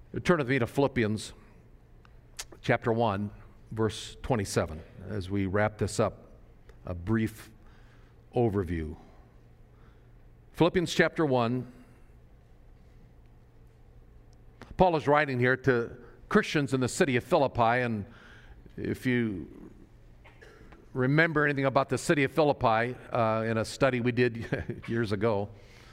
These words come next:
um, Philippi was a Roman colony.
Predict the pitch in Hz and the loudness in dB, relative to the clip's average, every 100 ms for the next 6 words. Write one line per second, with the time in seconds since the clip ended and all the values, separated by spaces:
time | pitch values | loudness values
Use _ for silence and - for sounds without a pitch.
0 | - - - - - 101 104 107 107 - | -20 -20 -20 -20 -8 -4 -2 -2 -4 -8
1 | - - - - - - - - - - | -14 -20 -20 -20 -20 -20 -20 -20 -20 -20
2 | - - 165 139 214 208 147 139 139 139 | -20 -14 -12 2 2 4 2 2 4 2
3 | 139 147 135 131 160 147 165 175 180 202 | 2 2 0 0 2 4 4 2 2 2
4 | 220 120 92 - | 2 0 -4 -8